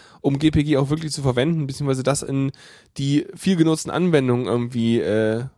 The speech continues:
mehr reinbaut oder es mehr besser durchdringen lässt halt, damit wir auch was davon haben.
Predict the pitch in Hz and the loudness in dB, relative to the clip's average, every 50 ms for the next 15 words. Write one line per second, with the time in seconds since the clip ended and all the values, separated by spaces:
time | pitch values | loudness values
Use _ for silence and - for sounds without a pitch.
0 | _ - 123 123 123 120 117 117 117 120 95 110 113 117 120 127 120 113 107 107 | _ -8 -2 0 2 2 2 2 0 -2 -2 -2 -2 -2 -2 0 2 2 2 4
1 | 110 113 123 127 110 110 110 107 - - - 117 117 117 110 110 123 127 - 127 | 2 2 0 0 -2 -2 -2 -2 -4 -6 -4 0 0 0 2 2 0 -2 0 -2
2 | 113 98 98 120 - - 127 131 143 143 135 113 107 113 123 - - 117 104 104 | -4 -4 -6 -8 -6 -4 -4 -2 -2 -2 -2 -2 -4 -4 -6 -8 -10 -8 -8 -8
3 | 110 - - _ _ _ _ _ _ _ _ _ _ - 127 123 135 143 147 - | -8 -8 -12 _ _ _ _ _ _ _ _ _ _ -4 0 2 2 2 0 -2
4 | - - 139 135 131 135 131 - 131 - 127 113 - 110 104 104 117 120 113 101 | -8 0 2 4 4 4 2 0 -2 -2 -2 0 0 0 -2 0 -2 -2 -4 -6
5 | 107 | -12